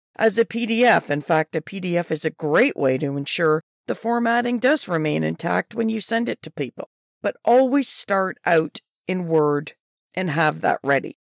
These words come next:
Now, while we're still talking about Word, save your documents as a dot docx, not a dot doc. I say this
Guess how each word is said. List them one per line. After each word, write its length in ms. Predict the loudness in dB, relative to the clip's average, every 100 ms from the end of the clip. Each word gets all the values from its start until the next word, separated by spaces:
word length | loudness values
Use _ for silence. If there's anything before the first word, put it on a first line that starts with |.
| _ _ -2
Now, 120 | 0
while 300 | 4 4 2
we're 120 | 0
still 300 | -2 -2 -2
talking 520 | -2 0 0 0 -2
about 300 | -2 -2 -2
Word, 340 | -2 -2 -2 -6 _ _
save 460 | -10 2 6 6 4
your 180 | 0 0
documents 840 | 0 0 0 -4 -4 -4 -6 -8 -8
as 300 | -2 -2 0
a 220 | 0 -2 -4 _ _
dot 580 | 2 2 2 -2 -6 -14 _ _ -4
docx, 1080 | 2 2 2 -4 -2 0 0 -4 -8 -8 -10 _ _ -6
not 280 | 0 0 0
a 60 |
dot 380 | 0 0 2 0 -2
doc. 460 | -2 -2 -6 -20 _ _ _ _ _ _
I 140 | -2 0
say 540 | 0 -2 2 6 6
this 680 | 6 0 -4 -6 -8 -10